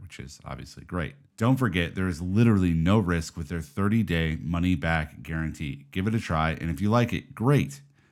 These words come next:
If you don't, they'll issue a refund, and you can pretend like the entire situation never even happened. You, you know the, the deal here. Chelsea's whole last season. Check out my link at nordvpn dot com forward slash London is blue,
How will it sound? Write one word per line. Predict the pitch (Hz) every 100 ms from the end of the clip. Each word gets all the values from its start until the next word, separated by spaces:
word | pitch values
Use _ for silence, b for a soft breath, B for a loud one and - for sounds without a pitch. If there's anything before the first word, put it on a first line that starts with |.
| b
If |
you | -
don't, | 71 87 117 135 135 - b _
they'll | 90 92
issue | 98 113 104
a | 76
refund, | 82 92 98 95 90 90
and | 78
you | 82
can | 85
pretend | 73 101
like | 98 85
the | 87 78
entire | 80 95 92
situation | - - 82 80 85 78 B B B -
never | 87 101 101
even | 80 87 80 73
happened. | 87 82 78 78 73 71 b b b b _ - -
You, | 80 82
you | - 85
know | 78 78
the, | 71 67 55
the | -
deal | 73 71 58
here. | 67 -
Chelsea's | - 80 73 76 69 - _
whole | - 69 67
last | 69 62 -
season. | - 64 - b b b b b b _ _ _
Check | 120 120
out | 113 85
my | 107
link | 113 92 92 -
at | 80 80 69
nordvpn | 87 104 82 95 95 87 80
dot | 76 98
com | 98 87 80
forward | 69 80 85
slash | - 78 78
London | 80 80 98 104 101 -
is | 85 80
blue, | 78 82 76 62